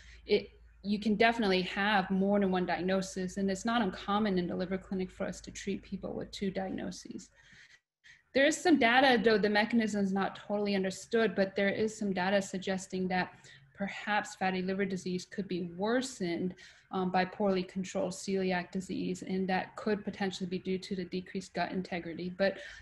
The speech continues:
that's still, you know, k-, kind of preliminary data, so, um, it's still being investigated. On the flip side, there's also been seen is that if somebody has really poorly controlled celiac disease, they often lose weight and can actually become malnourished.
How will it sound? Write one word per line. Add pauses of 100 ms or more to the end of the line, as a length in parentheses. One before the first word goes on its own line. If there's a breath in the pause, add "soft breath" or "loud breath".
that's
still,
you
know, (240)
k-, (160)
kind
of
preliminary
data,
so, (520)
um,
it's
still
being
investigated. (640 soft breath)
On
the
flip
side,
there's
also
been
seen
is
that
if
somebody
has
really
poorly
controlled
celiac
disease,
they
often
lose
weight
and
can
actually
become
malnourished.